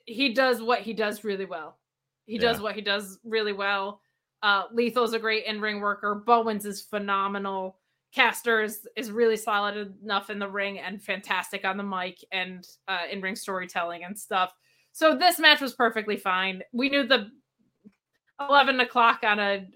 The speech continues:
Speaker 1: on a Friday night, the titles aren't changing hands. Um, what did you think of this?
Speaker 2: I, I, I actually, I'm sorry, but I actually enjoyed it.
Speaker 1: You
Speaker 2: <laughs>
Speaker 1: already saw it. I,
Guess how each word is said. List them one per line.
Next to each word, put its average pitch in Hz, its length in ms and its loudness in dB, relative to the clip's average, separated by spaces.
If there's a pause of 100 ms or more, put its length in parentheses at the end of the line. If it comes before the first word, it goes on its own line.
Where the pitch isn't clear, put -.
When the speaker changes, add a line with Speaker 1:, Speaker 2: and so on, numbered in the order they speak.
Speaker 1:
on 202 180 0
a 190 60 0
Friday 196 380 2
night, 185 240 -4
the 196 60 -10
titles 190 360 -6
aren't 180 160 -8
changing 185 340 -10
hands. 170 420 -12 (300)
Um, 185 400 2
what 311 160 4
did 415 160 -4
you 427 120 4
think 240 200 -8
of 156 120 -18
this? - 220 -18 (540)
Speaker 2:
I, 127 720 4
I, 110 100 4
I - 20 6
actually, 95 600 0 (240)
I'm 92 140 -8
sorry, 85 340 -2
but 92 160 -4
I 95 120 2
actually 90 360 -4
enjoyed 85 300 -4
it. - 120 -6 (380)
Speaker 1:
You 370 240 4
Speaker 2:
<laughs> 605 60 10
Speaker 1:
already 508 320 8
saw 349 240 8
it. 370 100 6
I, 370 160 6